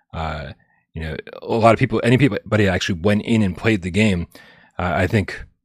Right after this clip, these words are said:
I think their, their experience was dampered by the fact that, you know, by the way everything went down. Um, and so totally understand, Macho. I think, I think we're all victim to, of that, uh, all the time.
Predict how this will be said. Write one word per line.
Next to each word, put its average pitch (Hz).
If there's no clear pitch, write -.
I 92
think 98
their, 98
their 101
experience 110
was 101
dampered 98
by 82
the 82
fact -
that, 87
you 104
know, 82
by 90
the 87
way 90
everything 85
went 85
down. 98
Um, 80
and 92
so 90
totally 117
understand, 85
Macho. 82
I -
think, 95
I -
think -
we're 82
all 85
victim 85
to, -
of 87
that, -
uh, 78
all 85
the 78
time. 87